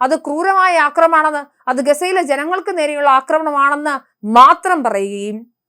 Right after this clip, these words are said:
ഗസയിലെ ഹമാസ് എന്ന് പറയുന്ന തീവ്രവാദ സംഘത്തെക്കുറിച്ച് ഒരക്ഷരം മിണ്ടാതിരിക്കുകയും ചെയ്യുന്നത് ന്യായീകരിക്കാൻ പറ്റുന്ന ഒന്നല്ല.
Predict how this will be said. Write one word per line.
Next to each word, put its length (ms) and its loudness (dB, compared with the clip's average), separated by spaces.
ഗസയിലെ 680 2
ഹമാസ് 380 4
എന്ന് 140 -4
പറയുന്ന 320 -4
തീവ്രവാദ 560 0
സംഘത്തെക്കുറിച്ച് 760 -4
ഒരക്ഷരം 720 0
മിണ്ടാതിരിക്കുകയും 760 -2
ചെയ്യുന്നത് 520 0
ന്യായീകരിക്കാൻ 680 -2
പറ്റുന്ന 340 -6
ഒന്നല്ല. 440 -2